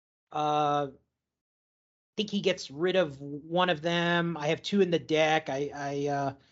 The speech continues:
rip another one off the top. He couldn't deal with it. Um, and it goes the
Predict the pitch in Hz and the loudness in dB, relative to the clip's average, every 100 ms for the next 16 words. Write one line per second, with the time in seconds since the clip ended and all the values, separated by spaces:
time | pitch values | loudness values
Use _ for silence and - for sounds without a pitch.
0 | _ _ _ _ _ _ _ 175 190 185 | _ _ _ _ _ _ _ 10 12 8
1 | 175 165 165 156 - 151 - 165 165 156 | 4 2 2 0 -2 -8 0 6 8 6
2 | - 156 170 156 139 151 156 151 151 147 | 2 -6 -2 -2 -2 0 2 2 2 2
3 | 147 147 - - - 143 147 143 143 143 | 0 -4 -18 -18 -14 -8 -6 -4 -4 -4
4 | 139 135 - _ _ _ _ _ - - | -6 -8 -12 _ _ _ _ _ -20 -20
5 | - 156 151 147 170 180 127 151 | -6 0 0 4 4 4 0 -4